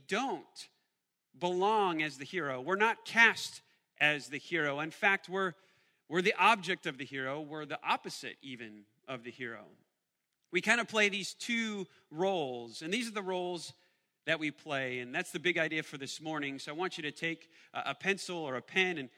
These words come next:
and jot just this one sentence down, or maybe put it on your phone. I want you to write down this statement or type this out.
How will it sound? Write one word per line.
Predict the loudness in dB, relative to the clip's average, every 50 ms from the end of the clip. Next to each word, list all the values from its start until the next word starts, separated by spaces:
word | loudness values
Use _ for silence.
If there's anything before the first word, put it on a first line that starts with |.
| _ _ _ -6
and | -6 -6
jot | 0 2 4 4 4 2
just | -2 -6 -4 -4
this | -6 -8 -8 -6
one | -2 0 0 0 -2 -4
sentence | -8 -8 -8 -8 -8 -8
down, | -2 0 0 0 0 -2
or | 0
maybe | 0 2 2 2 0
put | -2 -4 -6 -4
it | -4 -2
on | -2 -4 -2
your | -4 -6 -8
phone. | -6 -6 -4 -4 -2 -4 -4 -6 -10 _ _ _ _ _ _ _ _ _ _ _
I | 0 2
want | 2 2 0 0
you | -4 0
to | 2
write | 2 2 2
down | 0 -2 -2 -2
this | -6 -6 -8 -10 -12 _ _
statement | -16 -8 -8 -8 -6 -6 -6 -6 -6
or | -6 -8
type | -6 -4 -4 -4 -4 -6
this | -14 -10 -6
out. | -4 -4 -4 -6